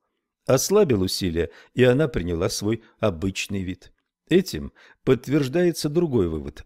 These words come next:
Руке можно придать любую форму, стоит только сознательно или бессознательно,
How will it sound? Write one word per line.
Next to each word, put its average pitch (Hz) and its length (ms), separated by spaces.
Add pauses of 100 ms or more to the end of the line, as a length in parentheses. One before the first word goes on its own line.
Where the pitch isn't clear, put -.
Руке 131 420
можно 87 340
придать 90 400
любую 110 560
форму, 85 500 (300)
стоит 104 500
только 98 320
сознательно 92 720
или 95 320
бессознательно, 156 1000